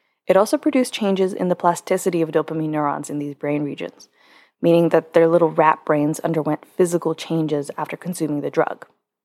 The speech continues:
Now, changes in plasticity are sometimes difficult to interpret, but I often think of them as,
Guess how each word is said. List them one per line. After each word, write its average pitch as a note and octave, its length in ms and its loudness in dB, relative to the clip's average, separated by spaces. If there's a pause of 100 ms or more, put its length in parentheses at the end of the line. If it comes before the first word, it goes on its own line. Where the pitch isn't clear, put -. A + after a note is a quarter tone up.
(680)
Now, G#3+ 140 4
changes D#4 440 2
in G4+ 120 2
plasticity A#3 800 0
are F3 260 2
sometimes A#3 420 -2
difficult F#3 420 -2
to - 100 -6
interpret, F3+ 640 0
but E3+ 260 2
I G#3 100 4
often C4 240 0
think G#3+ 280 -6
of F3+ 120 -8
them F3 300 -2
as, D3+ 420 -6